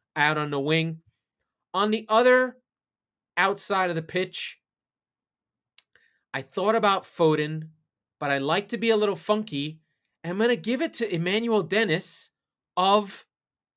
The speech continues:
Watford. This guy is constantly keeping his team in games.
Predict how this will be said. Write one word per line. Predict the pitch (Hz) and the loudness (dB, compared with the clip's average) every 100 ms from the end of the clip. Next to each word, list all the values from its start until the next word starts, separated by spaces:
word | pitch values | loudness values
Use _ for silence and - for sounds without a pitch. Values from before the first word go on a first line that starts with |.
| _ _ _ _ _ _ _ _ - | _ _ _ _ _ _ _ _ -4
Watford. | 165 269 - 147 - _ _ _ _ - _ | 0 0 0 -6 -6 _ _ _ _ -20 _
This | 226 277 - | -4 -4 -4
guy | - 143 127 135 160 208 _ _ _ _ _ - | 0 2 2 -2 -4 -10 _ _ _ _ _ -4
is | 160 151 139 - _ _ _ _ - | 0 0 -2 -8 _ _ _ _ -12
constantly | - 233 240 240 226 220 | -2 0 0 -2 -4 -4
keeping | - 208 175 180 | -4 -6 -4 -4
his | 165 160 | -4 -4
team | 165 143 | -4 -4
in | 131 | -4
games. | 120 117 120 151 | -2 0 -2 -6